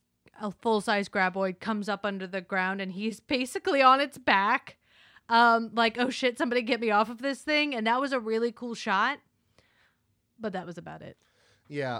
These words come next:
Speaker 2: um, I don't even know if I honestly explained that movie correctly. That was just my notes I had. I was so mad at that movie. I think I did it correctly. You know what? If I didn't,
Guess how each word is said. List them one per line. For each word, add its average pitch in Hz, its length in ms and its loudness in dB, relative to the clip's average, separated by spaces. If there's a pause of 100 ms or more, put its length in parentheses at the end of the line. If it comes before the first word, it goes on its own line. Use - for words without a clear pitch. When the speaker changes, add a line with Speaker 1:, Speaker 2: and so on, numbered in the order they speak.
Speaker 2:
um, 127 480 -2 (640)
I 170 80 -2
don't 247 140 -4
even 165 200 -4
know 135 180 -2
if 123 100 -8
I 117 100 -10
honestly 120 340 -8
explained 117 560 -10
that 104 120 -10
movie 113 240 -8
correctly. 113 460 -10
That 123 180 -6
was 131 100 -8
just 127 180 -12
my 117 100 -6
notes 113 300 -6
I 123 120 -4
had. 127 260 -6
I 120 80 -6
was 131 140 -6
so 151 160 -4
mad 110 380 -8
at 113 100 -10
that 107 180 -8
movie. 110 340 -8
I 127 80 -2
think 127 320 -6
I 165 140 2
did 165 180 2
it 170 100 -4
correctly. 165 420 -4
You 170 160 -4
know 160 160 2
what? 170 240 2
If - 120 -4
I 139 100 2
didn't, 160 380 0